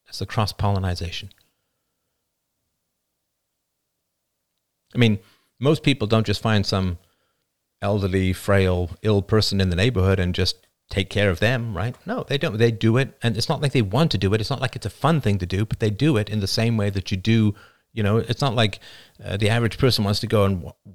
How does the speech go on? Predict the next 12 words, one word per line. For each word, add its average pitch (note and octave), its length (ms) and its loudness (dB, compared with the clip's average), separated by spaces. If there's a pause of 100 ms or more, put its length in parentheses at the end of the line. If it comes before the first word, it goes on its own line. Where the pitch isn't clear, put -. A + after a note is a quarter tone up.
(100)
wipe G#2+ 280 -6
the G#2 80 -8
butts A2 340 -4
of F#2+ 220 -4 (180)
babies. B2 520 2
Oh, - 280 -10
God G2+ 220 -4
help A#2+ 200 -2
me, F2+ 120 0
I F2+ 80 2
hope B2+ 180 2
not, G2+ 240 -2